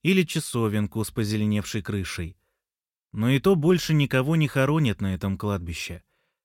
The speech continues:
Никто не ходит молиться в эту часовенку. Нельзя лежать больше в этой земле, опутанной цепью Антихриста. Нельзя тут молиться. Дальше и дальше надо идти, в те леса,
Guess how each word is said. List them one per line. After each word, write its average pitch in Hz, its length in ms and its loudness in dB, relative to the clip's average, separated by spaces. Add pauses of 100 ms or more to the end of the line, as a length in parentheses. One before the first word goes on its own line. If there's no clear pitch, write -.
(120)
Никто 120 300 2
не 190 100 6
ходит 151 320 4
молиться 127 480 2
в 117 60 2
эту 113 160 -2
часовенку. 101 800 -4 (800)
Нельзя 143 300 4
лежать 127 380 4
больше 107 340 -2
в 101 40 -2
этой 104 180 -4
земле, 101 480 -2 (360)
опутанной 120 640 2
цепью 104 680 -4 (180)
Антихриста. 98 880 -6 (800)
Нельзя 113 360 2
тут - 180 -4
молиться. 127 580 -2 (600)
Дальше 127 560 2
и 107 40 0
дальше 135 380 0
надо 92 340 0
идти, 87 260 -6
в - 80 -16
те 143 260 0
леса, 98 460 -4